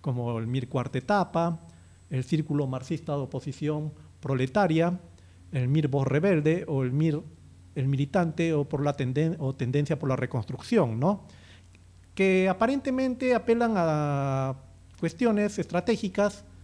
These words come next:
que, vistos, diríamos, tal como lo he más o menos seguido en los documentos y en algunas entrevistas, en una entrevista, diríamos, con uno de los dirigentes principales del mir, eh,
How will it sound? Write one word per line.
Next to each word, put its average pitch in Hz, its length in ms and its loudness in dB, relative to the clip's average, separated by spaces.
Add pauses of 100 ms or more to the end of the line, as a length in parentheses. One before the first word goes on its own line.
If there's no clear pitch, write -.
(320)
que, 165 880 0
vistos, 240 500 2
diríamos, 196 580 2
tal 202 140 0
como 143 880 0
lo 139 180 -4
he 143 140 0
más 139 180 -4
o 131 60 -6
menos 135 380 -4
seguido 147 320 0
en 131 60 -2
los 123 100 -2
documentos 151 560 0
y 123 40 -8
en 113 140 -6
algunas 139 300 -6
entrevistas, 170 540 -4 (880)
en 127 80 -4
una 139 120 -2
entrevista, 139 460 -4
diríamos, 120 320 -6
con 113 100 -8
uno 120 80 -6
de 127 60 -6
los 113 120 -8
dirigentes 123 360 -8
principales 135 400 -4
del 151 100 0
mir, 151 240 -2 (640)
eh, 110 640 -4